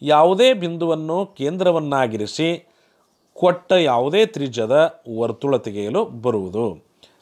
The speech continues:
ನಮಗೆ ಒಂದು ಕೇಂದ್ರ ಸ್ಥಿರವಾಗಿಟ್ಟು ಎಷ್ಟು ತ್ರಿಜ್ಯ, ಎಷ್ಟು ಅಳತೆ ಬೇಕೋ ಅಷ್ಟು ಒಂದು ವರ್ತುಳವನ್ನು ತೆಗೆಯಲು ಬರುತ್ತೆ. ಎಲ್ಲ ಕಾಟ್ಕೋನಗಳು, ಅಂದರೆ ಎಲ್ಲ ಕಾಟ್ಕೋನಗಳು ಪರಸ್ಪರ ಏಕರೂಪ ಇರುತ್ತೆ. ಅಂದರೆ ತೊಂಬತ್ತು, ಪ್ರತಿಯೊಂದು ಕೋನ ತೊಂಬತ್ತು ಇರೋದ್ರಿಂದ ಅವೆಲ್ಲ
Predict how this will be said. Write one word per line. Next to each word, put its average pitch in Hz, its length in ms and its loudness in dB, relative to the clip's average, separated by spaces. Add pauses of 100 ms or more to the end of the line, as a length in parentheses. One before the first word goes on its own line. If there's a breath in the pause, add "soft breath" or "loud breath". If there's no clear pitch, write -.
ನಮಗೆ 123 280 -2
ಒಂದು 135 440 0
ಕೇಂದ್ರ 180 440 2
ಸ್ಥಿರವಾಗಿಟ್ಟು 117 1000 0 (380 soft breath)
ಎಷ್ಟು 139 560 0
ತ್ರಿಜ್ಯ, 156 480 -4
ಎಷ್ಟು 135 340 0
ಅಳತೆ 135 280 2
ಬೇಕೋ 135 540 0
ಅಷ್ಟು 127 320 -4
ಒಂದು 123 480 -4
ವರ್ತುಳವನ್ನು 113 580 -2 (540 soft breath)
ತೆಗೆಯಲು 117 380 -2
ಬರುತ್ತೆ. 98 340 -8 (800 soft breath)
ಎಲ್ಲ 147 260 4 (140)
ಕಾಟ್ಕೋನಗಳು, 147 680 -2 (720)
ಅಂದರೆ 190 140 -6
ಎಲ್ಲ 233 320 2
ಕಾಟ್ಕೋನಗಳು 151 580 -2
ಪರಸ್ಪರ 139 440 -4
ಏಕರೂಪ 120 440 -2
ಇರುತ್ತೆ. 92 180 -12
ಅಂದರೆ 147 180 -4
ತೊಂಬತ್ತು, 185 380 -2
ಪ್ರತಿಯೊಂದು 151 440 -4
ಕೋನ 147 200 -4
ತೊಂಬತ್ತು 143 420 -4
ಇರೋದ್ರಿಂದ 135 380 -2
ಅವೆಲ್ಲ 127 240 2